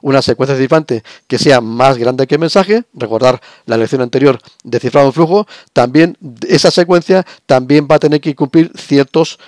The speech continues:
eh, características de aleatoriedad, ¿verdad? ¿Vale? No vale que sean mil bits y que sean quinientos unos y luego quinientos ceros. Tienen que estar, pues, más o menos mezclados, como comentamos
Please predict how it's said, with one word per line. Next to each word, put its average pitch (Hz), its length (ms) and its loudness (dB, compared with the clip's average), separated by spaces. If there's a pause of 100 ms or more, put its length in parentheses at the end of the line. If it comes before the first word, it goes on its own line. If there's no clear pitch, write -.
(220)
eh, 135 80 -12
características 135 880 0
de 127 180 0
aleatoriedad, 131 960 2
¿verdad? 117 320 -4 (280)
¿Vale? 127 200 -2
No 98 120 -8
vale 113 240 0
que 127 80 -8
sean 123 260 0 (220)
mil 151 260 2
bits 226 380 0
y 123 100 -6
que 120 100 -6
sean 127 220 -2
quinientos 127 480 -2
unos 165 320 0
y 135 80 -10
luego 123 240 -2
quinientos 110 320 -6
ceros. 135 240 0 (280)
Tienen 135 200 0
que 131 80 -4
estar, 139 240 0
pues, 117 160 -4
más 123 240 -2
o 123 60 -2
menos 131 240 -4
mezclados, 165 480 0
como 123 200 -8
comentamos 131 540 -2